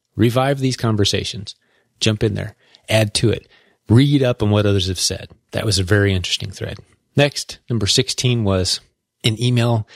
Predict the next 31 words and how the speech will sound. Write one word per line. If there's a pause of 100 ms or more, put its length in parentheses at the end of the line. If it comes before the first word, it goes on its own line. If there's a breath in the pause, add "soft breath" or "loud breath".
(300 loud breath)
that
came
from
someone
that
said,
"Hey,
I
just
noticed
someone,"
and
we,
this
happens
all
the
time,
guys. (440 loud breath)
Someone
will
jump
in
and
say,
"Hey, (380 soft breath)
you
know
what,
person
X,